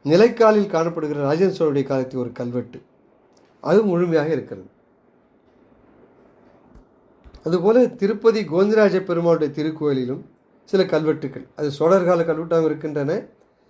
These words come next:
யாதவராயருடைய கல்வெட்டாகவும் இருக்கின்றன. அந்த செய்தி அடிப்படையில் தான் பல செய்திகளை நாம் தெரிந்து கொள்கிறோம்.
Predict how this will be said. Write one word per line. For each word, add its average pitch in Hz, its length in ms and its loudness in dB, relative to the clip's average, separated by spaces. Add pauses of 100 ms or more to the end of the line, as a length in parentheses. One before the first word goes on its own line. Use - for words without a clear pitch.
(280)
யாதவராயருடைய 190 680 4
கல்வெட்டாகவும் 156 480 -6
இருக்கின்றன. 113 380 -14 (140)
அந்த 175 180 -6
செய்தி 214 300 0
அடிப்படையில் 170 420 0
தான் 208 160 -2
பல 170 240 0
செய்திகளை 170 340 -2
நாம் 151 260 -6
தெரிந்து 120 260 -8
கொள்கிறோம். 104 360 -12